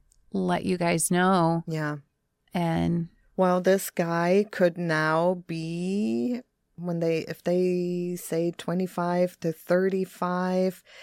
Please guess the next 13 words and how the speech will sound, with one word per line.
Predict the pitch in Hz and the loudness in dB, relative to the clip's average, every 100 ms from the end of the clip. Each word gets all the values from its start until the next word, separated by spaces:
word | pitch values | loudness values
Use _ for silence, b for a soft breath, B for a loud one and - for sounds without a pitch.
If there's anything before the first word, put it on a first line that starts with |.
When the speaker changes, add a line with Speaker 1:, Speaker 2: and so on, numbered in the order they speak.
| B B | B B
Speaker 2:
so, | - - 180 175 175 175 | -8 0 2 4 4 2
you | 180 196 | 0 0
know, | 175 175 | 0 -2
fifty | - 196 196 - 202 196 196 196 196 185 | 0 0 0 -4 -4 -2 -2 -2 -2 -2
to | 170 | -4
sixty-five | - 175 - 175 - 160 160 | -2 -4 -2 -6 -2 -2 0
years | 160 151 151 | 0 -2 -2
old | 175 190 220 120 | 0 2 0 0
now. | 147 170 165 123 107 - b b b b b b b - | -2 -2 -2 -4 -6 -12 b b b b b b b -2
And | 170 170 165 | 2 2 2
the | 160 | -2
reason | 156 190 262 330 214 156 151 160 _ _ _ _ _ _ 156 | -2 0 0 2 2 2 0 -4 _ _ _ _ _ _ -8
they | 143 151 147 | 0 2 0